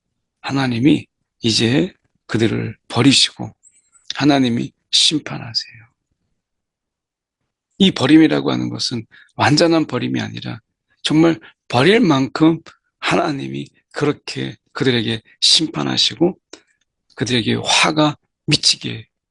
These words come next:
하신다는 것이죠. "내가 보건대 에브라임은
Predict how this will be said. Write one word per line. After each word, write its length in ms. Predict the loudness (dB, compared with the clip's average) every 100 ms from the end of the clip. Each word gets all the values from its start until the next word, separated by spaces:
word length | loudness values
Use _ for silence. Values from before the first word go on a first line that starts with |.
| _ -8
하신다는 600 | -2 -2 -2 -8 -12 -14
것이죠. 420 | -6 -4 -4 -8 _ _ _ _ _ _ _ _ _ _ _ _ _ _ _ _ _ _ -20 _ _ _
"내가 260 | 0 2 4
보건대 540 | 4 4 4 2 2 0
에브라임은 640 | 0 2 2 2 0 -4